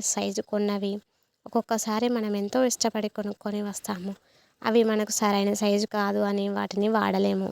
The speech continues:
అలాగని బయట పడేయలేము, అలాగని ఎవరికి ఇవ్వలేము. ఎంతో కష్టపడి, ఇష్టపడి కొనుక్కున్నవి అవి అక్కడ పెట్టిన చోటే పాతబడిపోయి ఉన్నాయి, చిరిగిపోయి ఉన్నాయి, రంగు పోయి ఉన్నాయి,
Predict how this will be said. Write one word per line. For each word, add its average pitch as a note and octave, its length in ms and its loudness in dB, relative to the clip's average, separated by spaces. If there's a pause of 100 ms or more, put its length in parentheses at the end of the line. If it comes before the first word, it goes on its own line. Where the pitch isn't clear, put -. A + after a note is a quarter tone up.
(120)
అలాగని A3 460 0 (480)
బయట G#3 240 0
పడేయలేము, G3 760 0
అలాగని B3+ 520 6
ఎవరికి G3 440 2
ఇవ్వలేము. F#3+ 520 -2 (460)
ఎంతో A3 300 2
కష్టపడి, G#3 580 0
ఇష్టపడి G3+ 480 0
కొనుక్కున్నవి G3 720 -4 (160)
అవి B3+ 200 2 (140)
అక్కడ - 280 -2
పెట్టిన G3+ 480 -6
చోటే G#3 360 0
పాతబడిపోయి G3+ 880 0
ఉన్నాయి, F#3 500 -2 (580)
చిరిగిపోయి D4 540 4
ఉన్నాయి, G3 520 0
రంగు G#3+ 300 -2
పోయి G#3 340 -2
ఉన్నాయి, F#3+ 500 -4